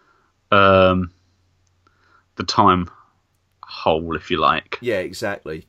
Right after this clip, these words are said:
Speaker 2: Yeah.
Speaker 1: W-, was the point. And I, I, it's, <laughs> it's interesting, isn't it, looking back on, on Doctor Who, and the thing that's most dated is Concord.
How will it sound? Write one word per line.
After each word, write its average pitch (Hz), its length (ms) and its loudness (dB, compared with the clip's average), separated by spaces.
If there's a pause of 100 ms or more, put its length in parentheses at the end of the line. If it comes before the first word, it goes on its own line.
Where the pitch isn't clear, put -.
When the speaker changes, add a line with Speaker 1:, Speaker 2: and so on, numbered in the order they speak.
Speaker 2:
Yeah. 85 320 -8 (520)
Speaker 1:
W-, 107 160 -4
was 98 160 -4
the 101 80 -2
point. 87 420 2
And 120 340 0
I, - 220 0 (180)
I, 175 200 0 (460)
it's, - 460 -6 (100)
<laughs> - 100 -8
it's 226 300 -2
interesting, 131 500 -2
isn't 127 180 -6
it, 98 100 -12
looking 120 260 -10
back 120 320 -4
on, 95 180 -6 (800)
on 123 160 -2
Doctor 120 340 -2
Who, 120 200 0
and 110 120 -8
the 110 60 -10
thing 147 300 -2
that's 165 200 -8
most 127 240 0
dated 110 400 -4
is 101 120 -10
Concord. - 560 -4